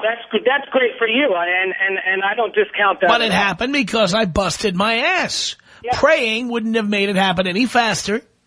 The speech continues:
Speaker 2: or make me any more successful than I am.
Speaker 1: And I think that's your personal experience, and I don't take anything away from that. I
Speaker 2: I think
Speaker 1: think
Speaker 2: it would be everybody's personal experience if they merely tried it.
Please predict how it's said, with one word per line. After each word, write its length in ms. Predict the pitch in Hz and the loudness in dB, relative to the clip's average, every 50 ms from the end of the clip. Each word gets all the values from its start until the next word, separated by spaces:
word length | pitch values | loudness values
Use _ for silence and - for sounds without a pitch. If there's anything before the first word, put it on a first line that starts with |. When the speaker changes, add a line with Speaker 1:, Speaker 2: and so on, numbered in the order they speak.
| _ _ _ _ _ _ _ _ _ _ _ _ _ | _ _ _ _ _ _ _ _ _ _ _ _ _
Speaker 2:
or 280 | - - 214 220 220 | -2 2 2 2 2
make 240 | 220 233 233 233 190 | 2 0 0 -2 -2
me 100 | 226 247 | -2 -2
any 160 | 247 240 240 | 0 0 0
more 240 | 240 233 233 233 240 | 0 2 2 2 2
successful 580 | 214 - - 202 - - 233 185 - - 208 214 | 2 0 -2 -4 -2 0 0 0 0 -2 -2 -2
than 140 | 214 240 247 | 0 2 2
I 140 | 247 262 277 277 285 330 370 370 | 2 2 2 2 2 0 0 -2
am. 180 | 302 208 135 - _ _ _ _ _ _ _ _ | -4 -6 -8 -10 _ _ _ _ _ _ _ _
Speaker 1:
And 380 | - 170 - 196 202 202 202 202 | -10 -4 0 0 2 2 0 0
I 180 | - 208 208 214 208 | 0 -2 -2 -2 -2
think 160 | 240 233 - | -2 -2 -2
that's 260 | 233 226 220 220 - | -2 -4 -4 -4 -2
your 100 | 226 214 | -2 -2
personal 480 | 214 - 220 214 208 - 214 214 208 196 180 | 0 0 0 -2 0 0 2 2 2 2 0
experience, 460 | - - - 226 247 262 233 180 - - | -2 -2 0 0 2 2 0 0 0 0
and 140 | 180 175 | 0 2
I 80 | 180 180 | 0 0
don't 200 | 180 190 185 180 | 0 0 -2 0
take 200 | 196 196 - - | -2 -2 0 0
anything 400 | 185 180 185 180 180 196 185 175 | 0 0 0 0 0 2 2 4
away 260 | 170 165 185 202 220 220 | 4 4 4 2 2 0
from 140 | 214 180 160 | 0 2 2
that. 200 | 156 143 185 143 | 2 4 4 4
I 60 | - | 4
Speaker 2:
I 100 | 190 196 | 4 2
think 100 | 196 165 | 0 0
Speaker 1:
think 180 | - 240 220 202 | -2 -2 0 0
Speaker 2:
it 100 | 226 214 | 0 2
would 160 | 220 226 208 | 2 0 0
be 160 | 196 220 226 | 0 0 0
everybody's 500 | 226 233 277 359 381 359 359 320 254 190 | 0 2 2 2 0 0 0 0 -2 -4
personal 460 | - - 226 208 175 - - 185 170 160 | -2 -2 -2 0 0 -2 -4 -4 -4 -6
experience 640 | - - - 165 147 135 139 156 214 277 262 - | -6 -4 -4 -4 -2 0 0 0 0 0 0 -2
if 120 | 254 226 196 | -2 0 2
they 140 | 233 233 226 | 2 2 2
merely 300 | 202 196 185 190 208 220 | 2 2 2 2 0 0
tried 320 | - - 247 262 302 349 | 2 2 2 2 2 0
it. 200 | 285 - - _ | -2 -4 -6 _